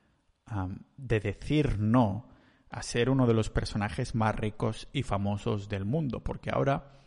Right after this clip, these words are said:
hablaremos de la pasta que tiene este señor, supuestamente. Eh, porque, claro, existe el, el cliché de que el poder corrompe al individuo, pero es chulo ver que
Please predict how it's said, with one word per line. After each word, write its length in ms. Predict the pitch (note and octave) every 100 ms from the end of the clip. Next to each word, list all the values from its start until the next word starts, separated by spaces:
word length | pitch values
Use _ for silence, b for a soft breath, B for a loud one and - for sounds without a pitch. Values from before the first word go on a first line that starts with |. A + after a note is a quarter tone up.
| - -
hablaremos 640 | A2 G#2 G2 G2+ D3 A#2+
de 80 | G#2
la 160 | F#2+ -
pasta 360 | A#2 - G#2
que 100 | G#2+
tiene 260 | - G#2+ G#2
este 220 | G2+ A2+
señor, 500 | - G#2+ G#2+ C3 E3 B B B
supuestamente. 1040 | - B2+ G2+ C#3 - A2 B2+ C3+ - B2+ - b b b b b b b - - -
Eh, 340 | - C3+ -
porque, 220 | - C#3 C3+
claro, 180 | E3
existe 320 | C3+ D3 D3+ F3
el, 100 | - -
el 140 | A#2+
cliché 540 | - G#2+ G2+ - D3+ A2+
de 220 | G#2 -
que 140 | -
el 80 | G2+
poder 400 | - G#2 A2 B2+
corrompe 460 | - G#2+ G#2+ G#2+ G2+
al 140 | G2
individuo, 680 | F#2+ F2+ G#2 C3+ D3 A#2+ -
pero 220 | A2+ A2 A#2
es 160 | -
chulo 260 | - C3 A#2
ver 240 | A2 A#2
que 340 | - G#2 G#2+